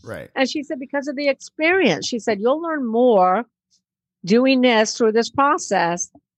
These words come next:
Speaker 2: than you'll ever learn doing anything else." She said,
Speaker 1: Gotcha.
Speaker 2: "You'll never get it because you've been here six months and you're applying against people who have been here for years and years and years."
Speaker 1: Gotcha.
Speaker 2: So I said,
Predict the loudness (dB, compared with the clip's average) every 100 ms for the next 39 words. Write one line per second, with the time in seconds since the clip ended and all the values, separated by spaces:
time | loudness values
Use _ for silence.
0 | _ -4 0 2 2 2 0 0 0 0
1 | 0 0 0 0 -4 -6 -8 -8 -10 -12
2 | -20 -20 _ _ _ _ _ _ _ -12
3 | -4 0 2 2 2 2 2 0 0 2
4 | 4 4 2 -4 _ _ -6 0 0 0
5 | 0 0 0 0 -2 -2 0 2 2 0
6 | -2 -2 0 2 2 0 -2 0 0 -2
7 | -2 -2 -2 0 2 0 0 0 2 2
8 | 0 -2 -2 0 0 0 -4 -4 -4 -2
9 | 0 0 0 -4 -12 -14 -16 -20 -20 -20
10 | -8 -2 0 4